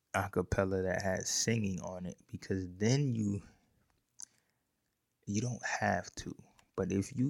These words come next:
can match the key somehow, it don't gotta be, like, the same key, key, but just in the same,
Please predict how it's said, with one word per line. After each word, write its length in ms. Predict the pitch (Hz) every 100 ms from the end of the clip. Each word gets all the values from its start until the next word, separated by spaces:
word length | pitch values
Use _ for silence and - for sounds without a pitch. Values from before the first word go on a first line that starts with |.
| 143
can 320 | - 95 95
match 580 | 95 104 110 - - - _ _ 92
the 180 | 87 85
key 400 | - - 127 143
somehow, 680 | 143 - 147 143 156 151 165 - _ _ - - _
it 120 | -
don't 180 | 143 156
gotta 180 | 123 104
be, 160 | 104
like, 240 | 98 95 -
the 100 | -
same 600 | - - 98 98 95 -
key, 460 | - - 131 135 151 _ _ _ _ _ -
key, 380 | - 147 160 - _ _ _
but 340 | 104 98 - 101
just 300 | 107 - 117
in 120 | 104
the 100 | 92
same, 720 | - 107 101 98 92 92 92